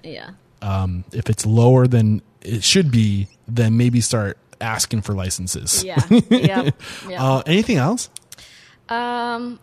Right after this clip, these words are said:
Speaker 1: so John and I and our spouses, um, basically did everything ourselves besides the carpentry work.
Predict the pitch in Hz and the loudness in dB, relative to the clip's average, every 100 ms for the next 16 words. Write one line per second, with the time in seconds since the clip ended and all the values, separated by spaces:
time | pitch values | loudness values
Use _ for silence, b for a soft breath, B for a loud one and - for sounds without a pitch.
0 | _ - - 254 233 247 254 294 311 294 | _ -16 -8 -6 -4 -4 -4 -4 -6 -8
1 | 277 - 196 185 180 185 185 175 175 - | -8 -6 -2 -2 -2 -4 -6 -6 -6 -6
2 | 180 170 175 175 160 165 165 - 165 165 | -6 -6 -8 -10 -10 -10 -12 -10 -8 -8
3 | 165 175 220 - - 170 165 165 160 160 | -12 -8 -8 -8 -12 -12 -10 -10 -10 -12
4 | 160 156 127 165 156 139 170 - 165 - | -14 -16 -14 -14 -14 -14 -16 -16 -16 -12
5 | 156 151 147 - - 160 156 - - 139 | -10 -12 -14 -18 -16 -16 -16 -20 -20 -18
6 | 135 131 98 101 - | -20 -20 -18 -18 -20